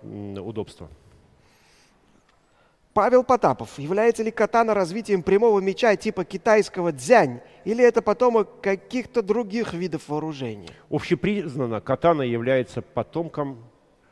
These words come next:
Speaker 1: двулезвийного прямого китайского меча дзянь. Совершенно верно.
Speaker 2: Э, Латисимум. Не связано ли удержание копья в двух руках с тем, что японцы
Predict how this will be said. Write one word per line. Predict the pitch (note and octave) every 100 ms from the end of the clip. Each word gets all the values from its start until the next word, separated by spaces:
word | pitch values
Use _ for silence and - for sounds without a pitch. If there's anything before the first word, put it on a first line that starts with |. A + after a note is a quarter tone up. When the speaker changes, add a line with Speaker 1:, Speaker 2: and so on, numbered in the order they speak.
| _ _ _ _ _ _ _ _ _ _ _
Speaker 1:
двулезвийного | A#2 B2 A#2+ G#2+ D3 D#3 C3+
прямого | G#2+ A2 B2+ B2+
китайского | - - G#2 - G2+
меча | F#2 - F#2
дзянь. | E2+ F2+ D2+ -
Совершенно | - F2+ - A#2+
верно. | F2+ F2 D2+ - _ _ _ _ _ _ _ _ _ _ _
Speaker 2:
Э, | E3+ -
Латисимум. | E3 A3+ A3+ B3+ A3+ - A#3+ G3+ A#3 D#3+ A#2+
Не | D3+ F#3
связано | A3 C4 A#3+ A#3
ли | A3+ A3 - - -
удержание | F#3+ F#3+ A3 G#3 B3 G3+ F3
копья | G3+ G3+ A3+
в | D3+
двух | F#3 G3+
руках | F#3+ F#3+ G#3 D#3
с | -
тем, | - C#4 B3+
что | -
японцы | E3 E3 A#3+ C#4+ - D3